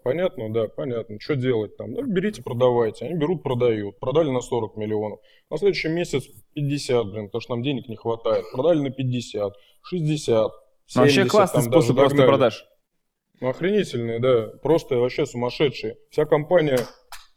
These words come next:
Speaker 1: блядь, мы вообще, блин, такие, блин, у нас, вон, смотрите, вообще там вал просто, блин, рубит.
Speaker 2: Понятно. Окей. А почему сегодня пришел сюда? Какая цель разбора, зап-, запрос, боль?
Speaker 1: Блин, потому что вот с апреля месяца, наверное, как я все это, во все это начал там вникать,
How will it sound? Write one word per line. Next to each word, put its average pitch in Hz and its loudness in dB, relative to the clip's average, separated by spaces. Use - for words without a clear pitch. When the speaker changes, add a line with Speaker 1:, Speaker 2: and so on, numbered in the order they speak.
Speaker 1:
блядь, 139 -14
мы 139 0
вообще, 147 0
блин, 135 2
такие, 139 -2
блин, 123 -4
у 131 -2
нас, 127 -2
вон, 143 -2
смотрите, 123 -4
вообще 120 -4
там 113 -8
вал 147 2
просто, 139 -2
блин, 110 -6
рубит. 123 -4
Speaker 2:
Понятно. 95 -4
Окей. 113 0
А 92 2
почему 139 0
сегодня 127 0
пришел 123 -4
сюда? 110 0
Какая 113 -2
цель 123 0
разбора, 113 2
зап-, 110 -2
запрос, 113 -2
боль? 110 2
Speaker 1:
Блин, 131 0
потому 120 -4
что 139 2
вот 127 -2
с - -2
апреля 131 0
месяца, 139 -2
наверное, 117 -4
как 110 -4
я 113 -2
все - -6
это, 107 -8
во 107 -4
все 127 -2
это 120 -8
начал 117 -4
там 113 -6
вникать, 151 0